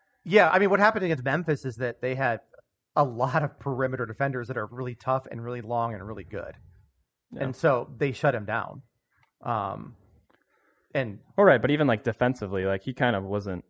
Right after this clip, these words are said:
Speaker 2: like, like, he, he could have been a little more impactful defensively. I mean, I don't, I don't think he was horrible defensively, but he was just so horrible offensively that I think it made his defense, you know, that much worse too.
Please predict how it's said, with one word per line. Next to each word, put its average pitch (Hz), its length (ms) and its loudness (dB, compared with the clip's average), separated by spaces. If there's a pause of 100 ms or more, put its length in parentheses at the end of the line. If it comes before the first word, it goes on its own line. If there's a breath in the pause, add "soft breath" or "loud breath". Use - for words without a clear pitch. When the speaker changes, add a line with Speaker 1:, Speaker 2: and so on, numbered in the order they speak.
Speaker 2:
like, 85 240 -8 (460)
like, - 140 -8
he, 123 200 -6
he 135 140 -6
could 127 180 0
have 104 200 -2 (420)
been 131 200 2
a 123 40 2
little 139 200 2
more 104 200 2
impactful 90 500 -4
defensively. 92 640 -8
I 95 60 -4
mean, 95 140 -6
I 87 60 -4
don't, 107 160 -2
I - 40 -8
don't 107 160 -4
think 98 140 -12
he - 100 -16
was - 80 -14 (160)
horrible 104 400 0
defensively, 87 680 -10
but 92 140 -10
he 104 100 -4
was 104 120 -4
just 90 300 -14 (540)
so 120 340 4
horrible 110 360 4
offensively 92 680 0
that 92 120 -4
I 98 60 -2
think 107 260 -6
it - 200 -8
made 98 180 -6
his - 180 -12 (220)
defense, 107 840 -6 (140)
you - 60 -10
know, - 200 -12 (120)
that 95 180 -4
much 90 220 -10
worse 90 320 -10
too. 101 400 -8